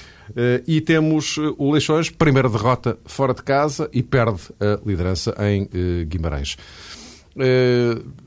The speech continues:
será aqui, eh, o momento exato para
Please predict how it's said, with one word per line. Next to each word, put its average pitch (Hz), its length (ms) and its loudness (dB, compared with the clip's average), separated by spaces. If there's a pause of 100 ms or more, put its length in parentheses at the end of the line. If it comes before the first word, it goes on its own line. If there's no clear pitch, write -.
(180)
será 156 480 2
aqui, 143 760 -2
eh, 117 920 -6 (220)
o 120 140 -4
momento 120 460 2
exato 107 520 0
para 113 400 0